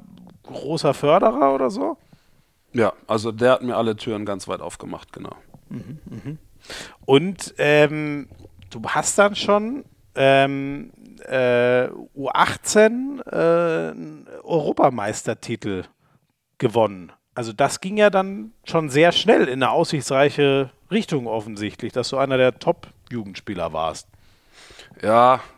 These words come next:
Speaker 2: wobei ich war schon auch in einem Jahrgang mit Steffen Feeth und Hendrik Pekeler und, äh,
Speaker 1: Mhm.
Speaker 2: wir haben, wir haben wirklich, äh, einen talentierten Jahrgang gehabt. Das muss man
Speaker 1: Mhm.
Speaker 2: schon so sagen.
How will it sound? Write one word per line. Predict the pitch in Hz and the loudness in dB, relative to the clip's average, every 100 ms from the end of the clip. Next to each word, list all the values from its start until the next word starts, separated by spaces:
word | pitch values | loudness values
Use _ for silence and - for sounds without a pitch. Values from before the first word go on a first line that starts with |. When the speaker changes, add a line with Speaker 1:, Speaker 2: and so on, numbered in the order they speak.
| _ _ | _ _
Speaker 2:
wobei | 110 107 110 117 | -6 0 2 2
ich | 107 - | 0 -4
war | 117 | -4
schon | 113 127 113 | -2 -4 -2
auch | 120 | -2
in | 117 110 | -4 -8
einem | 104 | -4
Jahrgang | 107 117 117 104 | -2 -2 -2 -6
mit | 104 | -6
Steffen | - 123 117 | -6 -8 -10
Feeth | - 127 139 - | -8 -4 -4 -6
und | 98 | -10
Hendrik | 113 110 107 | -8 -8 -6
Pekeler | - 127 139 127 131 135 131 | -4 -4 -2 0 0 -2 -6
und, | 110 104 104 - | -10 -10 -12 -8
äh, | 98 95 98 - _ - - - - - - - - - - | -6 -6 -8 -14 _ -20 -20 -20 -20 -20 -20 -20 -20 -16 -6
Speaker 1:
Mhm. | 131 139 151 - _ - - _ _ _ | -2 -2 -4 -10 _ -20 -20 _ _ _
Speaker 2:
wir | 113 113 | 2 2
haben, | 151 147 131 107 | 2 0 -4 -2
wir | 107 113 | 2 2
haben | 151 131 104 | 2 -2 -4
wirklich, | 104 135 127 120 - - | 0 0 0 -6 -8 -8
äh, | |
einen | 110 104 110 | -6 -6 -4
talentierten | 120 117 110 - 131 104 | -4 -2 -4 -4 -4 -4
Jahrgang | 101 107 101 | -4 -4 -6
gehabt. | 92 87 - - | -8 -14 -18 -12
Das | 101 - | -10 -6
muss | 113 | -6
man | 113 | -6
Speaker 1:
Mhm. | 104 | -4
Speaker 2:
schon | 110 | -6
so | 101 | -6
sagen. | 98 90 85 76 | -6 -4 -6 -10